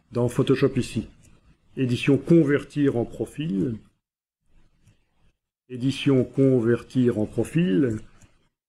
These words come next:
Et que je convertisse, euh, ce, cet espace Pro Photo vers le Adobe R G B.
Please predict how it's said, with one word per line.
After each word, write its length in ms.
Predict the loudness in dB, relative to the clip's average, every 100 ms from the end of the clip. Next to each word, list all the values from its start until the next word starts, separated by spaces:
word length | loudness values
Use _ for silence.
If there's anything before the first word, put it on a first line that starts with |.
| _
Et 80 | -4
que 140 | 0
je 80 | 2
convertisse, 920 | 4 4 2 0 -2 -6 -6 -8 -2
euh, 300 | 0 0 -4 _ _ _ _ _ _ _ _ _ _ _ _ _ _ _ _ _ _ _
ce, 560 | _ -4 2 4 2 0 -8 _ _ _ _ _ _ _ _ _ _ _ _ _ _ _ _ -16
cet 180 | -2
espace 380 | -2 0 0 0
Pro 280 | -6 -2 -2
Photo 560 | 0 -2 2 4 4 -2 -10 _ _ _ _ _ _
vers 200 | -6 2
le 240 | 2 4
Adobe 300 | 2 0 0
R 80 | -2
G 120 | -2
B. 180 | -2 -2